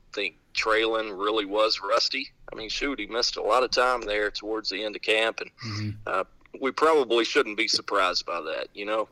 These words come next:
Speaker 1: I
Speaker 2: I
Speaker 1: mean, we
Speaker 2: know.
Speaker 1: put the guy on a pedestal, and he, deservedly so. He's, he's one of the, uh, you know, the greatest talents we've seen. But,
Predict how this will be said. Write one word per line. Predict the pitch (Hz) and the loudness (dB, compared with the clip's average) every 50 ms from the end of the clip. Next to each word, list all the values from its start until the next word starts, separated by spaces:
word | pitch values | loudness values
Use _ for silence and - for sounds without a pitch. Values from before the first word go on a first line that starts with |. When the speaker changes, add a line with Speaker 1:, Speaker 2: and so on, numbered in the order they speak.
| _ - | _ -12
Speaker 1:
I | - | -6
Speaker 2:
I | 107 | -2
Speaker 1:
mean, | 107 107 110 | 0 0 0
we | 113 107 | 0 0
Speaker 2:
know. | 107 | 0
Speaker 1:
put | 101 123 113 | 0 -2 -2
the | - 98 | -2 0
guy | 107 107 104 | 2 4 4
on | 104 107 101 | 4 4 2
a | 92 | 0
pedestal, | - 113 107 101 - - - - 107 107 104 101 101 | 0 0 0 2 2 0 0 0 0 0 0 0 -2
and | 98 101 | -2 -2
he, | 104 101 92 - - _ - - 104 - - | -4 -4 -6 -10 -14 _ -14 -12 -12 -10 -6
deservedly | - - - 120 123 123 113 104 98 - 92 92 92 | -4 0 2 4 4 4 4 4 0 0 0 0 0
so. | 92 - - 95 92 90 92 92 | 2 2 4 4 4 4 4 2
He's, | 92 92 87 - - - | 2 2 0 0 0 -2
he's | 101 101 92 - | -4 -6 -4 0
one | 98 104 101 98 90 | 2 2 2 2 2
of | 82 | -2
the, | - _ - - - - - - - - - _ _ - - - 95 | -4 _ -10 -12 -8 -6 -6 -6 -8 -10 -14 _ _ -14 -8 -4 -2
uh, | 92 90 98 - - - | -2 -2 -4 -6 -8 -4
you | - 104 | 0 2
know, | 98 98 | 4 4
the | 95 92 | 4 4
greatest | 95 104 117 120 113 98 - - | 6 6 8 8 8 6 4 4
talents | - 113 101 101 98 92 - - | 4 4 4 4 4 2 0 -2
we've | 107 110 110 101 - | -2 -2 -2 -2 -2
seen. | - 104 104 101 104 104 95 | 0 0 0 0 -2 -4 -4
But, | 95 92 | -6 -8